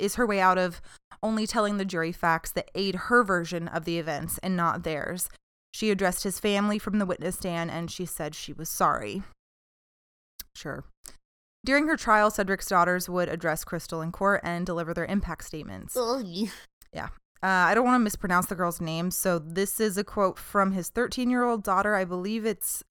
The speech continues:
Speaker 1: Asia, Aja, it's A J Z A. I'm not sure, but
Speaker 2: Asia.
Speaker 1: Yeah, Asia,
Speaker 2: I
Speaker 1: I guess,
Speaker 2: think.
Speaker 1: maybe.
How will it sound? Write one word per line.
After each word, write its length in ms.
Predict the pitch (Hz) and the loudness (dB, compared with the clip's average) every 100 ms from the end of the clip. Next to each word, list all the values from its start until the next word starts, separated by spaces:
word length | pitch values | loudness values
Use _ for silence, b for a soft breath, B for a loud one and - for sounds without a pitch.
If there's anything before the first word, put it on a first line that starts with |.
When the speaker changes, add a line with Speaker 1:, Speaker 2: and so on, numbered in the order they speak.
| - | -8
Speaker 1:
Asia, 640 | 175 196 202 262 254 254 208 | -4 -4 -2 0 2 2 0
Aja, 560 | 180 180 202 233 233 | 2 2 2 0 2
it's 120 | 190 - | 0 -2
A 260 | 180 190 185 - - | -2 -2 -4 -10 -4
J 300 | 190 185 190 | -2 0 -2
Z 320 | - 185 196 | -6 -8 -6
A. 320 | 208 240 294 330 _ - | -4 -2 -2 -6 _ -8
I'm 80 | 196 | -4
not 160 | 202 - | -4 -2
sure, 300 | 233 277 262 _ | -2 -2 -4 _
but 240 | 170 156 - 175 _ _ - _ _ - | -6 -4 -6 -12 _ _ -20 _ _ -6
Speaker 2:
Asia. 600 | 214 208 196 - - - _ - _ - | -4 -4 -8 -16 -18 -20 _ -20 _ -10
Speaker 1:
Yeah, 280 | 170 180 202 | -6 -6 -6
Asia, 340 | 170 185 226 220 | -10 -10 -12 -12
Speaker 2:
I 60 | |
Speaker 1:
I 40 | 269 240 | -12 -8
guess, 240 | 226 233 - | -8 -8 -8
Speaker 2:
think. 20 | 214 | -6
Speaker 1:
maybe. 160 | 247 | -6